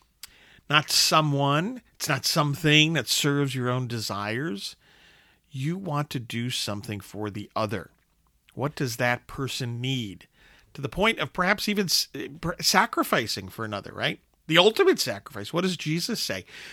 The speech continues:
"Greater love has no one than this, that someone lay down his life for his friends." Close quote. In fact, what does Jesus do? Of course, he sacrifices for all mankind. That's love.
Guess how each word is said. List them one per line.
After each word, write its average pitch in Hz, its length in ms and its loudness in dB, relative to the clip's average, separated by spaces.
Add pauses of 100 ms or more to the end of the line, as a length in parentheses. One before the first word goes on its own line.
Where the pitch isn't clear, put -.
(200)
"Greater 175 320 8
love 147 320 8
has 143 240 0
no 131 260 0
one 98 480 -6 (380)
than 120 220 2
this, 170 340 10
that 101 220 -6
someone 135 420 -2
lay 123 160 0
down 113 240 -2
his 110 220 -4
life 101 240 -4
for 98 240 -8
his 98 140 -6
friends." - 640 -10
Close - 260 -14
quote. - 240 -16 (1040)
In 113 80 -10
fact, 104 200 -4
what 107 100 -4
does 101 140 -6
Jesus 147 340 -2
do? 90 120 -10
Of 87 100 -14
course, 95 220 -10
he 95 80 -8
sacrifices 104 720 -6
for 107 180 -6
all 107 100 -2
mankind. 110 640 -6
That's 101 280 -10
love. 165 420 4